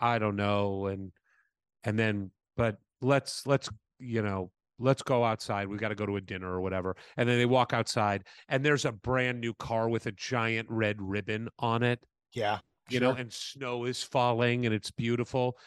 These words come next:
Speaker 2: Yes.
Speaker 1: I mean, I don't know the people who buy cars for other people as gifts. I don't know those people. I don't
Speaker 2: Nope.
Speaker 1: travel in those circles.
Speaker 2: Nor do I.
Speaker 1: But if you're gonna buy a car for somebody,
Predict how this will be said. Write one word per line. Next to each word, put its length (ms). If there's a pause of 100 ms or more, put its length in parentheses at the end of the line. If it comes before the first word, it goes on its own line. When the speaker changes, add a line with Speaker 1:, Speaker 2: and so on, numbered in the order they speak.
(160)
Speaker 2:
Yes. 320
Speaker 1:
I 20
mean, 160 (540)
I 120
don't 200
know 260
the 100
people 400
who 120
buy 380
cars 480
for 240
other 220
people 560
as 180
gifts. 580
I 100
don't 220
know 200
those 240
people. 340 (160)
I 80
don't 80
Speaker 2:
Nope. 140
Speaker 1:
travel 640
in 80
those 240
circles. 640 (120)
Speaker 2:
Nor 200
do 120
I. 220 (360)
Speaker 1:
But 360 (400)
if 180
you're 120
gonna 360
buy 200
a 80
car 280
for 140
somebody, 640